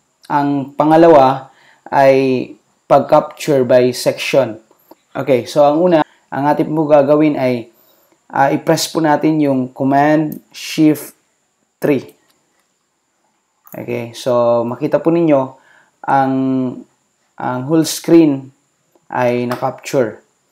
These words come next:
So ang pangalawa naman po ay, ah, pag-capture by section. So ang gagawin po natin ay i-press po natin ang Command Shift four. Then makita po ninyo yung plus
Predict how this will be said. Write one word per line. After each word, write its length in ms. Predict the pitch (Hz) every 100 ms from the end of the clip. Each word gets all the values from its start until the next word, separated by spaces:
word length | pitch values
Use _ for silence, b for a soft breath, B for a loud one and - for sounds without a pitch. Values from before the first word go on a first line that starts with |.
| b b
So 320 | _ - 156 160
ang 80 | 156
pangalawa 320 | 165 180 190
naman 320 | 190 190 190 185
po 160 | 160
ay, 480 | 147 131 131 127 117 _ _ _ _ -
ah, 960 | - 139 139 131 131 131 127 127 131
pag-capture 1120 | - 143 135 175 170 - - 160 139 135 131 b b b
by 240 | - 139
section. 560 | 139 151 - - 139 120 - -
So 640 | - 135 123 117 123 - _
ang 160 | 135
gagawin 320 | 139 147 165 165
po 80 |
natin 400 | 156 156 175 156
ay 240 | 139 131 120 b b b _
i-press 720 | - 139 135 135 147 151 -
po 80 | 156
natin 320 | 151 147 151
ang 160 | 139 131
Command 640 | 135 135 147 147 151 131
Shift 480 | - 156 143 - - _ _ _
four. 480 | - 147 117 113 -
Then 240 | 135 127
makita 320 | 127 135 143 143
po 80 | 147
ninyo 240 | 147 147
yung 320 | 143 135 131 123 b b b _
plus 640 | 151 151 151 - - -